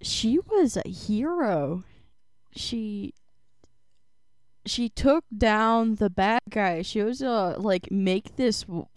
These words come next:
grown adult woman expose herself at, as, you know, someone who's just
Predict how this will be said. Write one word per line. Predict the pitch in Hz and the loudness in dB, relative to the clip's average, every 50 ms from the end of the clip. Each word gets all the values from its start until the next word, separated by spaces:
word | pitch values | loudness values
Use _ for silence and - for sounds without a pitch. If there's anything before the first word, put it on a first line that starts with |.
| - 196 | -16 -10
grown | 185 - 180 180 196 214 226 226 208 196 - - _ - | -4 0 0 2 2 2 0 0 -2 -4 -10 -18 _ -2
adult | - 180 175 175 175 185 - | -2 2 4 4 2 4 4
woman | 196 208 202 202 185 170 170 170 165 - | 2 4 4 4 2 2 2 0 -2 -4
expose | - - - - - - - - - 196 190 226 254 233 | -6 -8 -8 -10 -12 -10 -8 0 2 4 4 4 4 4
herself | 208 190 185 - - - 185 165 165 165 165 165 - - - - - - - - - - - - - - - | 2 0 -2 -2 -2 -2 0 0 2 0 0 -2 -6 -14 -20 -20 -20 -20 -20 -20 -20 -20 -20 -20 -20 -8 -2
at, | 190 185 180 175 175 170 - - - - - - - - - | 2 2 4 4 2 2 0 -4 -10 -20 -20 -20 -20 -4 2
as, | 175 185 180 180 175 | 4 4 6 4 2
you | 180 180 175 | 0 -2 -2
know, | 165 160 160 156 156 156 156 - | -2 -2 -2 -4 -4 -4 -6 -8
someone | - - 185 180 196 196 | -4 -2 0 0 0 0
who's | 208 185 - | 0 -2 -2
just | - 190 - - - - | -2 -4 -4 -4 -6 -10